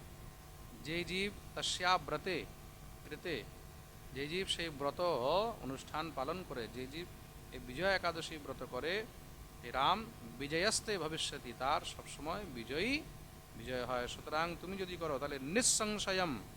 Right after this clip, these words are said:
কোনো সংশয় নেই, "সমুদ্রম চ তরিষ্যতি স বানরঃ", তুমি একদম কোনো সংশয় নেই,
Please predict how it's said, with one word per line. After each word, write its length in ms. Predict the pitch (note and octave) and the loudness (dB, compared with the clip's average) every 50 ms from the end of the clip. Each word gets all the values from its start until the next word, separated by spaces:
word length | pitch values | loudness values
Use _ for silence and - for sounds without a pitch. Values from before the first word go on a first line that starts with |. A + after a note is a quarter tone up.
| - - - - - - - - - - | -12 -12 -12 -12 -12 -12 -12 -12 -10 -8
কোনো 220 | - D#3+ F#3 G3+ G#3 | -4 -2 0 0 0
সংশয় 540 | - - F3 F3 F3+ E3 - F#3 F#3 F#3 F#3 | 2 2 0 0 2 2 4 4 4 4 4
নেই, 300 | F#3 F#3 F#3 E3 B2 G#2 - - - - - - - - - - - - - - | 4 4 4 4 2 0 -4 -10 -12 -14 -14 -14 -12 -12 -12 -12 -12 -10 -8 -2
"সমুদ্রম 640 | - - - D#3 F3 F#3+ F#3+ - - G#3 A3+ A3+ A3+ | 0 0 2 2 2 0 0 0 0 2 4 4 4
চ 100 | G#3+ - G#3 - | 2 0 -2 -2
তরিষ্যতি 600 | G3+ G3 G3+ - - - - F#3+ - G3 F#3+ F#3 | -2 0 2 2 2 0 0 -2 -2 -2 -4 -2
স 100 | - - | 0 2
বানরঃ", 640 | F3+ F3+ F3 E3+ E3+ E3+ E3 E3+ D#3+ D#3 D3 B2 G#2+ - - - - - - - - - - | 6 8 8 8 8 8 6 6 6 6 4 4 2 0 -4 -10 -12 -12 -14 -14 -14 -12 -8
তুমি 160 | - D3 D#3+ E3 | -6 -2 2 6
একদম 640 | E3 E3 E3+ D#3+ - - - F#3 G3 G3+ G3+ G3+ F#3+ - - - - - - - - - - - - - - - - - - - - - - - - - - - - - - - - - - - | 6 6 6 6 2 0 0 2 2 2 0 -4 -6 -10 -12 -12 -14 -14 -14 -14 -16 -16 -14 -14 -14 -14 -12 -12 -12 -12 -12 -12 -12 -12 -12 -12 -12 -12 -12 -12 -12 -14 -14 -14 -14 -14 -8 -4
কোনো 260 | D3 F3 A3 B3 B3+ | 2 6 8 8 8
সংশয় 460 | A3+ - A3 G#3 G3+ - G#3 F#3+ F3+ | 8 8 8 6 6 6 6 6 6
নেই, 280 | E3+ D#3 C#3 A2+ G2+ F#2+ | 6 6 4 2 0 -2